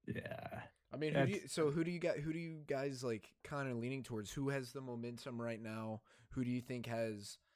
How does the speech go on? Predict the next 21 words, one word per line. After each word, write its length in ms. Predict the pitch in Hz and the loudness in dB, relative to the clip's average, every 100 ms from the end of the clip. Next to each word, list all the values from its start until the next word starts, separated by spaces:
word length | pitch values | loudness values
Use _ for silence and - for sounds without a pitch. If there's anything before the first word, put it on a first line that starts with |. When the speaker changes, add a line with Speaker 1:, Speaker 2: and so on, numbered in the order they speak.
| _ _ - | _ _ -6
Speaker 2:
kind 180 | 131 120 | -2 0
of 60 | |
the 100 | 110 | -2
path 340 | - 117 113 - | 0 2 2 0
to 120 | - 110 | -8 -6
success 600 | 101 - 120 107 92 101 | -6 -4 -2 -2 -2 -6
and 120 | 92 | -6
what 160 | 95 | -6
does 140 | 101 92 | -6 -6
that 200 | 98 85 | -6 -4
look 260 | 98 - | -6 -6
like? 280 | 92 87 - - | -6 -6 -6 -6
Who, 440 | 107 95 95 78 | -6 -6 -8 -6
who 220 | 113 110 | -4 -2
has 180 | 110 107 | -2 -4
to 60 | 117 | -4
beat 240 | 110 104 120 | -6 -6 -4
who 340 | 107 92 92 _ _ _ - | -4 -4 -8 _ _ _ -10
kind 140 | 92 | -8
of 100 | 90 | -8
thing? 280 | 85 80 | -10 -12